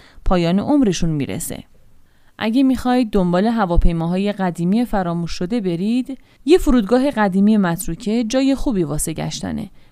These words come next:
قدیمی ترین فرودگاه در مسکوی روسیه آتیکو دینکا بود که خیلی وقت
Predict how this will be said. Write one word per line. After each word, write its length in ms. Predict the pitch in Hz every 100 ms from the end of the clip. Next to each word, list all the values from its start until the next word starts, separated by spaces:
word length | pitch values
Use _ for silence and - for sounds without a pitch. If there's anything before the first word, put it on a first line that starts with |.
| -
قدیمی 340 | 214 196 214 214
ترین 280 | 214 202
فرودگاه 640 | 196 - 202 185 208 262 285
در 280 | 247 233
مسکوی 540 | 233 208 190 - 202 202
روسیه 640 | 185 175 - 185 214 269 - - -
آتیکو 500 | - 254 330 - 285
دینکا 440 | 202 185 185 254 214
بود 260 | 160 151
که 300 | - 170 160
خیلی 300 | 156 180 170
وقت 300 | 160 160 151